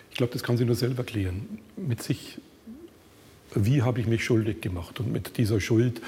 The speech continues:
dann nimmt auch das Urteil einem selber sein eigenes Umgehen damit nicht ab. Ich kann sagen, ich nehme dieses Urteil an, ich zahle, ich versuche mich zu bewähren, wenn ich eine Bewährungsstrafe kriege. Damit, äh,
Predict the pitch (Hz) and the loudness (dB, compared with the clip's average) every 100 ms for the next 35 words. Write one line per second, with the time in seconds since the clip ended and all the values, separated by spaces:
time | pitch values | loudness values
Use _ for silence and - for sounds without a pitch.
0 | - - - - 110 123 123 117 110 - | -8 -8 -10 0 4 6 6 6 4 0
1 | - - 131 - 135 127 113 104 - 117 | -12 -4 -2 4 2 4 2 2 2 4
2 | 110 104 117 127 101 87 - - - - | 4 4 4 4 2 -4 -8 -16 -16 -16
3 | - - 104 - 117 110 104 - 123 113 | -14 -2 -2 2 2 2 2 2 2 2
4 | 101 98 95 98 - - - 104 - - | 0 -2 -4 -4 -4 -6 -8 -10 -14 -20
5 | - - 185 160 117 113 104 104 107 95 | -20 -18 -14 -4 2 4 6 4 2 2
6 | 107 110 110 107 101 - - - - - | 4 6 6 4 2 -8 -18 -20 -20 -12
7 | 160 123 107 104 135 - 120 131 120 123 | -2 2 4 2 -2 0 0 2 2 2
8 | 123 - - - 127 - - 104 113 117 | 0 -6 -16 -8 -8 -8 -2 2 4 4
9 | 117 113 - - - - - - - - | 4 0 -10 -16 -14 -8 -8 -8 -12 -2
10 | 117 131 117 110 101 95 - 113 101 101 | 0 2 2 2 0 -4 -2 0 2 2
11 | 113 123 123 117 110 104 104 110 104 110 | 4 4 2 0 -2 -2 -2 0 2 2
12 | 104 - 107 101 101 107 110 104 101 104 | 0 -4 -2 -2 -2 -4 0 0 0 -2
13 | - - - - 107 104 107 - - | -2 -12 -12 -6 -2 0 0 -4 -4